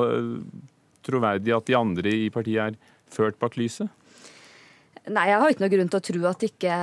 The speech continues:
Speaker 2: Trønsdal og andre snakker, eh, sant om, eh,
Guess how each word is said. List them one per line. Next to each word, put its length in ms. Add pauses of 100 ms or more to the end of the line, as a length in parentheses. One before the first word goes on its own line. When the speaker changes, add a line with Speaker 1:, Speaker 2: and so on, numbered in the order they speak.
(440)
Speaker 2:
Trønsdal 420
og 80
andre 180
snakker, 680
eh, 400
sant 400
om, 200
eh, 280